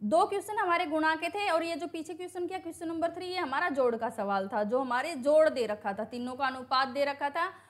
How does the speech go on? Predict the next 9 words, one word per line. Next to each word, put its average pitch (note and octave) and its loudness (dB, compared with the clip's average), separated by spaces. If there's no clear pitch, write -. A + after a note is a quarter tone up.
और D4 6
उनकी D#4+ 0
जो C4+ 2
अमाउंट D4 2
था E4+ 2
वो C4+ -2
दे G3+ -2
रखा G3 -8
था। F#3+ -8